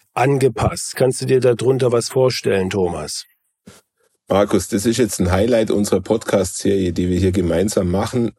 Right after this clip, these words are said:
Speaker 2: Du, Markus Knapp, erzählst über Architektur mir eine Geschichte.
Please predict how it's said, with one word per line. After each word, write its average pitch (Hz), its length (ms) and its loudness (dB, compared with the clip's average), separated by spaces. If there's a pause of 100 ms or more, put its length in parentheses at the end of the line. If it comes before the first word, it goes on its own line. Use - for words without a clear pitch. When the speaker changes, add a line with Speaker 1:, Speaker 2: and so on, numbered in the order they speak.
Speaker 2:
Du, 120 400 0 (600)
Markus 101 540 -2
Knapp, - 520 -2 (680)
erzählst 101 600 0
über 98 300 0
Architektur 104 1040 -2 (460)
mir 113 340 2
eine 101 100 0
Geschichte. - 560 -4